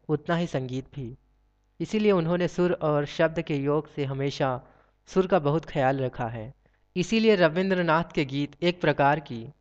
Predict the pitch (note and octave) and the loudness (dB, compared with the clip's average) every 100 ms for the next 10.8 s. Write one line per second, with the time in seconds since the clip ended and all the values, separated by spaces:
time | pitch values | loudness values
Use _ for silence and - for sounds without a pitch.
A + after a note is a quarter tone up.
0 | _ - F3+ F3 E3 F3 F3 D3+ C#3+ F3+ | _ 0 2 4 2 0 0 -2 -2 -2
1 | F3 C#3+ C3 C3+ - _ _ _ _ _ | -2 -2 -2 -6 -14 _ _ _ _ _
2 | _ _ _ _ - F3 F3 D3+ C#3+ D#3 | _ _ _ _ -4 -4 -2 -4 -2 0
3 | C#3+ A#2 G#2+ C#3+ _ _ _ - E3 G3 | -2 -6 -12 -16 _ _ _ -8 2 4
4 | G3 F#3+ D3+ D#3+ D3+ D#3+ F3 E3+ - C3+ | 4 2 2 -2 -2 -2 0 -2 -2 -12
5 | B2 - _ _ _ D3 F3+ F#3+ D#3 D#3+ | -12 -18 _ _ _ -4 -2 -2 0 4
6 | E3 E3 D#3 D3+ C#3+ E3+ E3 C3 C#3+ D3 | 4 2 -2 -4 0 0 0 2 2 2
7 | C#3 C#3 D3 D#3 D3 C3+ C3 C#3+ D3 - | -2 -2 -2 -2 -2 -4 -4 -6 -8 -10
8 | B2 A#2+ _ _ _ _ F#3+ F3+ F3 D#3 | -12 -14 _ _ _ _ -6 -2 -2 2
9 | D#3+ E3 G3+ F#3 F3 D3+ D#3 D#3+ E3+ D#3 | 2 4 2 2 2 4 4 2 -2 -2
10 | E3 C#3+ C#3+ C#3+ D#3+ C#3 A#2+ | -4 -4 -4 -4 -4 -4 -8